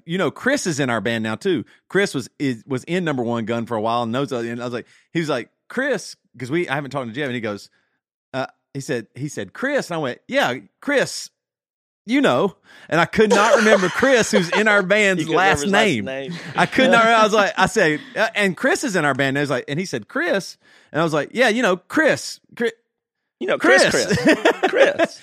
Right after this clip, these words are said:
Speaker 1: <laughs> Chris, Chris, Chris. And I, and I was, I just panicked. And I went, "I can't,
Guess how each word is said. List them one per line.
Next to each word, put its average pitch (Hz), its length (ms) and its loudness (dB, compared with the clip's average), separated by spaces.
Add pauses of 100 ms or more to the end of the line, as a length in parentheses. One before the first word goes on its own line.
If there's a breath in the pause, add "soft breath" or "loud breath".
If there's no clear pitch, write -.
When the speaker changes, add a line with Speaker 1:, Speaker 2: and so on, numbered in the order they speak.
Speaker 1:
<laughs> - 100 -20
Chris, 392 360 2
Chris, 262 320 4
Chris. 277 640 0 (460 soft breath)
And 180 160 -2
I, 190 360 0
and 185 180 2
I 175 120 4
was, 147 280 -2
I 156 160 2
just 147 220 -4
panicked. 180 500 -2
And 165 140 -2
I 180 60 4
went, 170 280 2
"I 165 80 -4
can't, - 300 -2